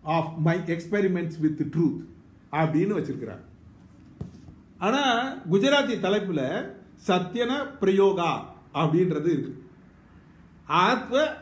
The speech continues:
ஆத்ம கதான்னு இருக்கு. இந்த ரெண்டு போர்ஷன்ல ஒரு portion மாத்திரம் வச்சுட்டு விட்டுட்டாங்க. அதுக்கு அடுத்து ஆயிரத்தி தொள்ளாயிரத்தி நாற்பத்தி ஏ-, நாற்பதுல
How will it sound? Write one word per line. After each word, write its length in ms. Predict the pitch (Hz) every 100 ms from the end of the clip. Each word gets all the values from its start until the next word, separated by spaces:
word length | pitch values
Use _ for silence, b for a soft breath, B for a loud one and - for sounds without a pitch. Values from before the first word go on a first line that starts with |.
| -
ஆத்ம 380 | 165 180 196 214
கதான்னு 420 | 175 156 151 143
இருக்கு. 200 | - - - - - - - -
இந்த 260 | 190 196
ரெண்டு 300 | 175 254 311
போர்ஷன்ல 540 | - 254 247 233 240 208
ஒரு 160 | 226
portion 400 | 262 254 247 247
மாத்திரம் 340 | 202 180 202 160
வச்சுட்டு 200 | - 202
விட்டுட்டாங்க. 400 | 160 156 131 - - - _ b b b b b
அதுக்கு 260 | 147 180 185
அடுத்து 340 | 226 - 302
ஆயிரத்தி 460 | 269 202 277 285 262
தொள்ளாயிரத்தி 460 | 226 208 190 - 160
நாற்பத்தி 600 | 185 254 277 294 285 208 165
ஏ-, 140 | 180
நாற்பதுல 920 | 135 170 240 269 269 180 127 123 131